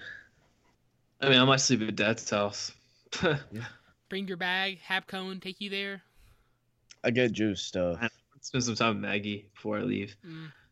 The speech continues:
Speaker 1: 'Cause she's gonna be, well, so might not do that.
Speaker 3: Well,
Speaker 2: Wh-,
Speaker 3: dude.
Speaker 2: what's check-in time?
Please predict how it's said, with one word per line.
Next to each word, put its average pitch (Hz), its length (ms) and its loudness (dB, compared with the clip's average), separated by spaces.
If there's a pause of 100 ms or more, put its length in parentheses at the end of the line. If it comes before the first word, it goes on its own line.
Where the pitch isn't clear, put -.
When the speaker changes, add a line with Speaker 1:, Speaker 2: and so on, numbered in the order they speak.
Speaker 1:
'Cause 123 100 -2
she's - 100 -6 (120)
gonna 113 140 -2
be, 101 260 -2 (320)
well, - 200 -6 (460)
so - 180 -8
might 95 140 -2
not 82 160 -6
do 71 140 -2
that. - 140 -2 (1600)
Speaker 3:
Well, 208 140 -2
Speaker 2:
Wh-, 135 60 8
Speaker 3:
dude. 139 200 8
Speaker 2:
what's 147 180 8
check-in 131 360 4
time? 87 400 -4